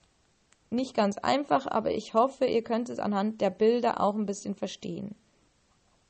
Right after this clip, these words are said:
Grundsätzlich sind bei der Hämodialyse meistens so drei Dialysen in der Woche nötig.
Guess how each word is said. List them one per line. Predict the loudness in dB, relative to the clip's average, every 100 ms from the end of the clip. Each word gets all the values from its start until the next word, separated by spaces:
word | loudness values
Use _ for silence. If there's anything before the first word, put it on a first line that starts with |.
| _ _ _ -20 -20 -20 -20 -20 _
Grundsätzlich | 4 6 8 6 6 4 0
sind | 0 2
bei | 2
der | 2
Hämodialyse | 2 2 2 2 4 4 4 -2 -2 0
meistens | 2 2 2 -2 -6 -4 -4 -2
so | -2 0 0 -2 -8 _ _ _ -20 -20 -14
drei | -6 2 4 4
Dialysen | 2 2 2 2 0 2
in |
der | 2 2
Woche | 0 0 -2
nötig. | 0 0 0 2 2 0 -6 -20